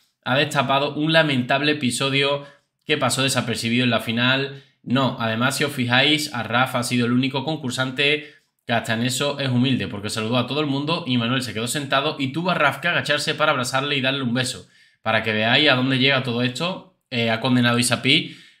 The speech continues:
cuando uno se define, ha apostillado Isabel Rábago, ¿no?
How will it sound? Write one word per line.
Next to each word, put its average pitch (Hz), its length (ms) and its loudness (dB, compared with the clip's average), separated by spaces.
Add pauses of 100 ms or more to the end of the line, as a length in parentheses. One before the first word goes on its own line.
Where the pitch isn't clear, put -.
cuando 127 340 4
uno 147 180 0
se 147 140 -2
define, 117 420 0
ha 107 120 0
apostillado 127 760 0
Isabel 120 400 0
Rábago, 107 380 0
¿no? 139 260 -2